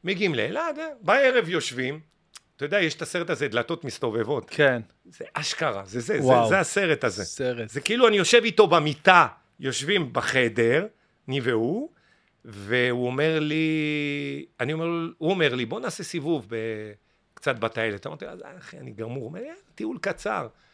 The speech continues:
Speaker 1: אתה יודע מה, אני בא." אתה מבין שאם אני לא עושה את הטיול הזה,
Speaker 2: אתה,
Speaker 1: זה
Speaker 2: אתה,
Speaker 1: כאילו
Speaker 2: אתה לא
Speaker 1: מדהים.
Speaker 2: קטור, זה
Speaker 1: מדהים, מדהים,
Speaker 2: כן.
Speaker 1: מדהים. כל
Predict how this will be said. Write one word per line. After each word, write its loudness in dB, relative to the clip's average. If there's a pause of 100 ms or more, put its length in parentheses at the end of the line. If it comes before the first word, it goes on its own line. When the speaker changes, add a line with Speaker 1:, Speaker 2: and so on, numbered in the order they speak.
(120)
Speaker 1:
אתה -14
יודע -4
מה, 2
אני 2
בא." 0 (400)
אתה 4
מבין 4
שאם 4
אני 4
לא 6
עושה 4
את -4
הטיול 2
הזה, 0 (160)
Speaker 2:
אתה, 4
Speaker 1:
זה 4
Speaker 2:
אתה, 0
Speaker 1:
כאילו 8
Speaker 2:
אתה 10
לא 6
Speaker 1:
מדהים. 6
Speaker 2:
קטור, 2
זה 2
Speaker 1:
מדהים, 4
מדהים, 4
Speaker 2:
כן. 2
Speaker 1:
מדהים. 4
כל 6